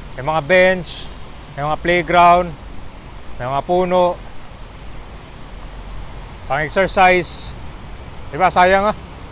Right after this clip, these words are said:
Maganda sana dito pag natuloy. Ito pa yung Metro Manila Skyway Stage three.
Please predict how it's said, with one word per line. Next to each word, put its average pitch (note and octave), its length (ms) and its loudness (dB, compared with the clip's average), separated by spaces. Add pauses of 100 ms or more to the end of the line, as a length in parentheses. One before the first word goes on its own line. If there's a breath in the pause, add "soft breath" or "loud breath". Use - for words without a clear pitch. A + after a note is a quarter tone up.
(640)
Maganda D3+ 160 -2
sana F3+ 240 0
dito F3 240 -2
pag E3 80 0
natuloy. E3+ 400 2 (1400)
Ito F3+ 160 2
pa A3 160 4
yung A3+ 240 6 (560)
Metro A3 320 2
Manila A3 320 6
Skyway A3 560 6
Stage G3+ 320 0
three. B3 240 -2